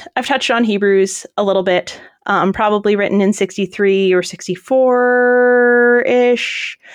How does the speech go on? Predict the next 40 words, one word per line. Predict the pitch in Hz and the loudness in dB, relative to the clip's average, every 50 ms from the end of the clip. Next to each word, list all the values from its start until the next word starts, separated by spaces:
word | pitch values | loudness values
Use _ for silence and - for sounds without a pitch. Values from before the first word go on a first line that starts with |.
| - - - - _ _ _ _ - | -20 -20 -20 -20 _ _ _ _ -10
The | 202 190 214 202 196 190 - - | -6 -4 0 0 2 0 0 -2
kind | - 233 208 190 | -2 -2 0 0
of | 175 175 - | -2 -4 -4
T | - - 247 | -4 -2 0
L | 233 226 | 0 0
D | 226 226 226 214 | 0 0 0 0
R | 202 202 202 196 | 0 0 2 2
one-liner | 185 185 185 190 190 185 185 190 185 180 180 180 180 - - - - - - | 2 2 2 0 0 0 0 0 0 0 0 -2 -4 -10 -20 -20 -18 -8 -2
is | - 226 | -2 0
about | 226 196 214 202 196 190 - - _ _ - | 0 0 0 0 0 0 -2 -6 _ _ -6
persistence | - 226 - - 202 185 - - 208 185 - - | -4 -4 -2 -2 -4 -4 -2 -2 -2 -2 0 -2
in | 175 | -2
the | 156 | -2
face | 156 - - 151 - - | -2 -4 -4 -6 -6 -10
of | 165 - | -16 -10
persecution. | - - 139 - 156 - - - - - - - - _ _ _ _ _ _ _ _ - | -8 -8 -6 -6 -8 -12 -12 -12 -12 -12 -14 -16 -20 _ _ _ _ _ _ _ _ -4
Uh, | 196 170 | -2 -2
James | 160 202 - 240 247 262 285 294 | -2 -2 -2 -2 0 0 0 0
comes | - - 330 330 330 | 0 0 0 0 2
next. | 339 359 392 - - - - - - | 0 -2 -2 -4 -8 -14 -12 -8 -4
Uh, | 208 214 196 | -2 -2 0
the | 190 233 247 | 0 0 0
author | 302 403 381 359 | 0 0 2 2
is | 359 320 | 2 2
identified | 294 254 233 240 240 247 247 - 254 233 208 | 2 0 0 0 -2 -2 -2 -2 -2 0 0
as | 170 185 - | 0 -2 -2
James, | - 214 220 226 233 214 | -2 -2 0 0 0 -2
a | 196 | -2
servant | - 220 208 202 208 196 | -2 -2 -2 0 0 -2
of | 180 180 | -2 -2
God. | - 190 196 202 202 196 - - | -2 -2 0 0 -2 -2 -4 -2
Um, | 196 196 175 180 | -2 -2 -2 0
it | - 220 | 0 0
made | 233 262 277 269 | 2 2 2 2
it | 262 233 | 2 2
into | 240 226 214 - | 2 0 0 -2
the | 196 | -2
New | 190 190 185 | 0 0 -2
Testament | - 196 170 - - 190 185 170 | -2 -6 -6 -4 -2 -2 -2 -2
because | 180 190 - - 202 185 160 147 - - | -4 -4 -4 -2 -2 -2 -2 -4 -6 -16